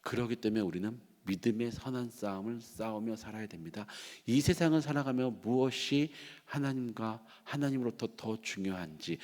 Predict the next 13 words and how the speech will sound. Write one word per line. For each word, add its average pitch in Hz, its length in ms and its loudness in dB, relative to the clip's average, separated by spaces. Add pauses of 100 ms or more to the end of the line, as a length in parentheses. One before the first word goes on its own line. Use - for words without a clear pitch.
(220)
하나님이 127 500 0
말씀하신 113 640 2
것인지 95 340 -4
고민하며 95 800 0 (260)
살아가야 104 500 -6
됩니다. 73 440 -12 (580)
그리고 82 420 0 (200)
그 127 260 4
고민과 151 540 4
결정하고 120 500 -4
살아가는 127 480 -2
모습을 98 460 0 (300)
우리 98 340 2